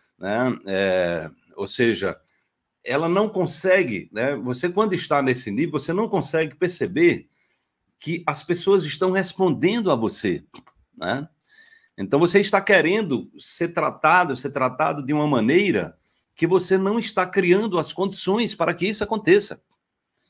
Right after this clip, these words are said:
Gente, essa coisa do florescimento é uma coisa muito linda.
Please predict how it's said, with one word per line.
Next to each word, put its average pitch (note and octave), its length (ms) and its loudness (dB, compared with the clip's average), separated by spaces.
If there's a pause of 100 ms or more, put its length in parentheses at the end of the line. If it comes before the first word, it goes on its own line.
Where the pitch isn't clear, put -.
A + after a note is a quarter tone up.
(880)
Gente, C#3 640 0
essa D#3+ 280 -2
coisa C#3 320 -6
do C3+ 140 -2
florescimento A#2 1040 0
é C3+ 80 -2
uma D3 160 -2
coisa B2+ 280 -2
muito D3 240 -4
linda. F#2+ 380 -4